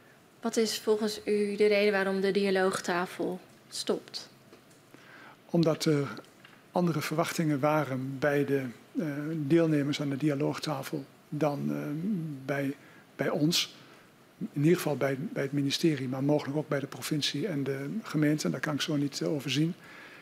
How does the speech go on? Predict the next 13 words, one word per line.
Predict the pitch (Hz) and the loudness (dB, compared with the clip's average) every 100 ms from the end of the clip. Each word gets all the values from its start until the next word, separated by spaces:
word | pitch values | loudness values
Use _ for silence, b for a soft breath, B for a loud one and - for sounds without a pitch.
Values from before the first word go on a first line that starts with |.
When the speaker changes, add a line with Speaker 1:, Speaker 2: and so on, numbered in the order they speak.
| B - | B 0
Speaker 2:
En | 160 | 4
in | 151 | 4
de | |
tweede | 139 175 147 | 4 2 2
plaats | - 139 151 | 0 -2 0
omdat | 175 151 147 | 0 0 0
toch | 156 135 | 0 -2
het, | 147 - B B B B B | -4 -8 B B B B B
de | - | -6
boosheid | 127 165 - 147 139 | 0 2 2 0 -2
en | 156 | -4
het | 139 | -4
wantrouwen, | 139 175 - 135 131 139 139 | -2 -2 -2 -4 -4 -4 -6